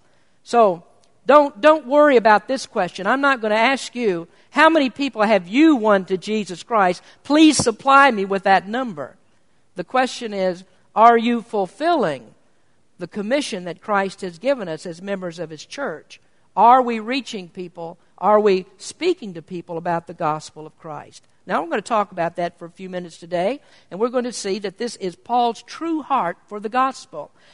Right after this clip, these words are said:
Now, first today, I want you to notice the sacred privilege of sharing the gospel.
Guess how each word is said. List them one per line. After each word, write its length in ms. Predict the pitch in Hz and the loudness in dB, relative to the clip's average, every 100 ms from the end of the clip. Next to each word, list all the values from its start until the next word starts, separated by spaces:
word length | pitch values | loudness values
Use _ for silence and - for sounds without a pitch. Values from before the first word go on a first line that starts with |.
| _ | _
Now, 220 | 220 220 | 2 2
first 320 | 196 381 349 | 2 -2 -2
today, 320 | 277 214 196 196 | -4 0 2 2
I 60 | |
want 280 | 208 240 226 | 0 -2 -4
you 80 | 220 | -10
to 80 | 208 | -6
notice 440 | 165 160 202 - _ _ | -6 -6 -8 -12 _ _
the 120 | 202 | -4
sacred 680 | 202 - 302 349 - 320 302 | -4 0 2 2 0 -6 -8
privilege 680 | - 262 247 175 135 131 - _ _ - | -6 2 2 0 -8 -10 -20 _ _ -8
of 160 | 196 | -8
sharing 520 | - 240 220 208 196 | -6 -2 0 -2 -4
the 80 | 190 | -8
gospel. 640 | 175 151 156 - - 160 | -6 -6 -6 -18 -20 -20